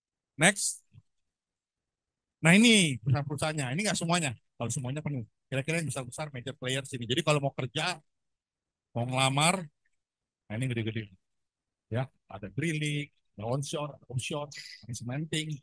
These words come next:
macam-macam. Masih ada walkover, ya, ada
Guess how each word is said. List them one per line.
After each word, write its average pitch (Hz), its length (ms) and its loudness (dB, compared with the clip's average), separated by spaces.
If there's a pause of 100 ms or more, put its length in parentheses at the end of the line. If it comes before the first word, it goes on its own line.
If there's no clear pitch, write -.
(200)
macam-macam. 156 300 -4 (720)
Masih 135 120 -2
ada 107 160 -4
walkover, 151 480 -2 (760)
ya, 143 240 -4
ada 110 200 -6